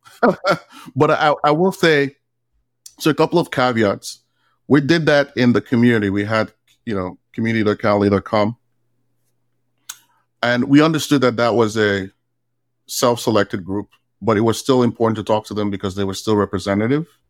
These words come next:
And of course, you, you should do it in the product. The challenge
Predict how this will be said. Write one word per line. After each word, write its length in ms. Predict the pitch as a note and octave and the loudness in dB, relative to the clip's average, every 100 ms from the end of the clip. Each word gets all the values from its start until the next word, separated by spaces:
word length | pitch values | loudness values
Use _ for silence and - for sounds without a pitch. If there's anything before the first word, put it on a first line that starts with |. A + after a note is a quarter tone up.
| _ _ _ _ _ _ | _ _ _ _ _ _
And 100 | B2+ | -2
of 100 | B2+ | -2
course, 420 | B2 D#3 C#3 B2 - | 2 2 2 0 -2
you, 400 | B2 B2 A#2+ - A#2 _ | 4 6 4 0 -14 _
you 80 | A#2+ | -4
should 200 | B2+ A#2 | -2 2
do 120 | C3+ | 4
it 80 | C3 | 4
in 80 | |
the 80 | A2+ | 0
product. 560 | G#2+ A2+ G#2 F2 - _ _ _ _ _ | 0 0 0 -2 -12 _ _ _ _ _
The 120 | C3+ | 0
challenge 760 | C4 - E3 F#3+ E3+ C#3+ - | 0 0 2 2 0 -4 -6